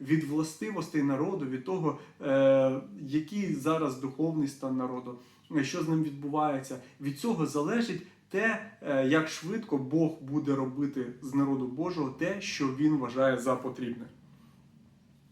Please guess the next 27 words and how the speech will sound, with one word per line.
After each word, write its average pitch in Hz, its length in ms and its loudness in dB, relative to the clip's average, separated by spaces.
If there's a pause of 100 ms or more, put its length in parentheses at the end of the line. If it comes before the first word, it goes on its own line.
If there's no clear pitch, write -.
(100)
«Буває, 151 600 6
що 175 160 -2
я 175 160 0
пригрожу 160 480 0
якомусь 190 440 -2
народові 160 600 2 (240)
або 156 240 0
царству, 196 540 0
що 156 180 0
його 156 260 6
викоріню, 185 640 0
спустошу - 680 -4 (140)
і 165 80 -4
знищу. 147 520 -2 (420)
Але 196 480 2 (200)
якщо... 165 960 0 (320)
Той 185 240 8
народ 151 500 4
відвернеться 147 680 0
від 139 160 -4
свого 160 360 -2
зла, 170 480 0
про 175 140 -2
яке 165 260 0
я 165 100 2
попереджував 151 800 0
його, 127 260 -4